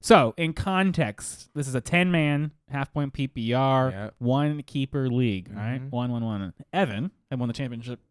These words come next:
Speaker 1: last season.
Speaker 2: I won that, I won
Speaker 1: Congratulations.
Speaker 2: that bitch last season.
Speaker 1: Two thousand nineteen.
Speaker 2: Ah, two thousand nineteen.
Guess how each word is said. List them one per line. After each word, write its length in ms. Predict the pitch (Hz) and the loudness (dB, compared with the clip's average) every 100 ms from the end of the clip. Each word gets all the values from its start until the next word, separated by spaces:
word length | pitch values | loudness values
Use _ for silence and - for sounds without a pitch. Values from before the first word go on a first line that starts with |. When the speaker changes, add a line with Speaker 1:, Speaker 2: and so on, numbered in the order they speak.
| _ _ _ - | _ _ _ -10
Speaker 1:
last 300 | 135 113 - | -4 -4 -6
season. 360 | 92 85 80 82 - | -8 -8 -12 -12 -6
Speaker 2:
I 160 | 117 | 0
won 200 | 131 170 170 | 4 4 4
that, 140 | 139 | 4
I 60 | 160 | 4
won 240 | 160 202 | 6 6
Speaker 1:
Congratulations. 20 | 208 | 8
Speaker 2:
that 220 | 180 151 | 6 8
bitch 260 | 160 139 151 | 4 4 0
last 220 | 127 123 | 0 6
season. 160 | 180 196 | 8 10
Speaker 1:
Two 40 | |
thousand 320 | 190 202 196 | 8 8 8
nineteen. 680 | 196 202 185 220 220 160 123 - - | 6 4 4 4 4 2 -4 0 6
Speaker 2:
Ah, 720 | 196 233 226 208 170 117 113 | 10 12 12 12 10 4 -4
two 100 | 135 | 0
thousand 220 | 165 165 170 | 2 2 2
nineteen. 760 | 175 160 190 208 196 143 | 2 6 8 10 10 6